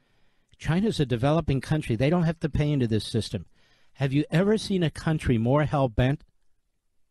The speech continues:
on sabotaging itself, on committing suicide? Have you ever seen a country more hell-bent on it? It's really shocking.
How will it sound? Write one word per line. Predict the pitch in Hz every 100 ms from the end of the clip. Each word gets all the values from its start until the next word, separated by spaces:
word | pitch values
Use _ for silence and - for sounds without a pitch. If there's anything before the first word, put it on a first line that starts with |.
| _ _ _ _ -
on | 117
sabotaging | - 143 135 151 160 151 165
itself, | 165 - 175 170 165 - - _ _ _ _ _ _ _ _
on | 131
committing | - 156 143 151 156
suicide? | - 160 175 - 175
Have | - 131
you | 135 -
ever | 143 185 185
seen | - 185
a | 160
country | - 180 -
more | 165 160 156
hell-bent | 170 151 170 185
on | 190
it? | 220 _ _ _ _ _ _ _ _ _ _ _ _ _ _ _ _ -
It's | 156 -
really | 233 233
shocking. | - 233 277 -